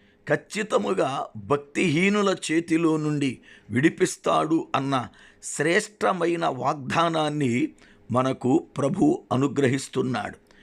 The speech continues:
ఈ రోజున ప్రభువుని మన సహాయకునిగా కలిగి, మన ఆత్మీయ యాత్రలు ప్రయాణము చేస్తూ, భయము లేక, దిగులు లేక, జడియక,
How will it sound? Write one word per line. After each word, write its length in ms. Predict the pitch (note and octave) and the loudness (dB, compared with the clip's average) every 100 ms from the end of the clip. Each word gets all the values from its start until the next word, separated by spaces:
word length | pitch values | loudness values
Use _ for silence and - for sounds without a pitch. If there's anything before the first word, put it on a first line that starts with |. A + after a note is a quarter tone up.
| - _ A2 | -20 _ 0
ఈ 40 | |
రోజున 460 | A#2+ D#3+ C#3 E3 E3+ E3 - _ _ _ _ _ _ _ _ _ _ - - | 4 4 4 2 4 2 -2 _ _ _ _ _ _ _ _ _ _ -20 -6
ప్రభువుని 640 | C#3 D3 C#3+ E3+ F3 D3+ G2+ - - - - | 0 2 4 4 2 -2 -6 -16 -20 -16 -4
మన 220 | C3+ C#3 | 0 0
సహాయకునిగా 1080 | - C3 A2 D#3 F3+ F3+ F3 E3 D#3+ D3 C3+ | 0 -4 0 0 2 0 0 -2 0 2 0
కలిగి, 440 | B2+ B2+ B2+ D#3 - - _ - - - | 0 -2 2 2 2 -8 _ -20 -20 -2
మన 260 | C3 C#3+ C3+ - | 0 2 0 0
ఆత్మీయ 720 | C#3+ G3 - G#3 G3 F3+ D#3+ | 0 0 -6 -2 2 2 2
యాత్రలు 640 | D3 D3+ - D#3 D3 C#3 - - | 2 0 -2 0 0 -2 -6 -6
ప్రయాణము 500 | C3 C#3 D#3 D#3+ D3 C#3+ - | 0 2 2 2 -2 -4 -4
చేస్తూ, 400 | A#2+ - C#3+ D3+ - - - - - | -6 -6 -6 -6 -12 -20 -20 -20 -14
భయము 560 | F#2 A#2 C#3+ F3+ F#3 | -6 0 2 2 2
లేక, 340 | F#3 F#3 E3+ E3+ D#3+ D#3+ - _ - - A#2 | 2 2 0 0 0 -2 -10 _ -20 -8 -2
దిగులు 340 | C3 D#3+ D#3+ | 2 4 4
లేక, 540 | D#3 D3 C#3+ C#3 C#3 - - - - | 4 2 2 2 0 -4 -14 -20 -14
జడియక, 720 | G3 - D#3 F3 F#3 E3 | -8 -2 0 2 2 2